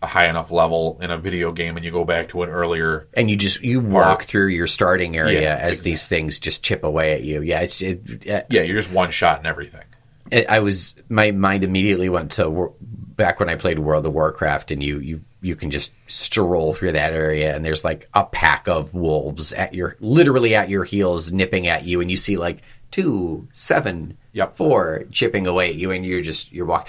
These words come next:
Speaker 2: you don't even bother with your spells because you know you're gonna walk far enough that their aggro is gonna reset, and they just run back to their starting area.
Speaker 1: Yeah.
Speaker 2: So, yeah.
Speaker 1: Yeah, exactly.
Speaker 2: Yeah, I, I, I don't th-, I think,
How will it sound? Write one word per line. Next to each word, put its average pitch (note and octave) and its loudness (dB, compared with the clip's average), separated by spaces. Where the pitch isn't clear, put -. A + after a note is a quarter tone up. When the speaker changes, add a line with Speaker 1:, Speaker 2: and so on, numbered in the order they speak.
Speaker 2:
you F#3 2
don't F#3 6
even C3+ 2
bother A2+ 4
with G2+ -2
your F2 -6
spells G2 0
because G#2 -2
you G#2+ 0
know G2+ 2
you're G2+ 2
gonna F#2+ 0
walk F#2+ 2
far A#2+ 4
enough F2+ -2
that F2 -4
their F#2 2
aggro F2 -2
is D#2+ -6
gonna E2+ -2
reset, F2+ 2
and E2+ -6
they E2+ 0
just - -8
run E2+ -4
back D2 -4
to F#2 -4
their D2 -6
starting D2 -4
area. - -14
Speaker 1:
Yeah. F#2 2
Speaker 2:
So, - -4
yeah. - -6
Speaker 1:
Yeah, E2 0
exactly. D#2+ -6
Speaker 2:
Yeah, F#2 4
I, G#2+ 0
I, G2 2
I G2+ 4
don't F#2+ 0
th-, - -16
I G2+ 2
think, G2+ -4